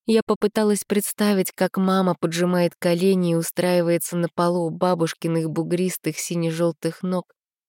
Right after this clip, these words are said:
и мне стало стыдно, как будто я увидела что-то, чего видеть не должна,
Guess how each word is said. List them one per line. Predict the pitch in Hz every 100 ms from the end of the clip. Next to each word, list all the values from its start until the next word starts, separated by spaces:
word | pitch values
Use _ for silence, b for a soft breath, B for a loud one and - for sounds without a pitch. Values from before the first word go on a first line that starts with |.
| _
и | 190
мне | 185 180
стало | - 185 185
стыдно, | 180 - 214 190 160 156
как | - 165
будто | 165 175 -
я | 165 165 165
увидела | 165 156 156
что-то, | 165 - 185 185 175
чего | - 165 165
видеть | 165 165 160 -
не | 175
должна, | 160 170 175 175 175 160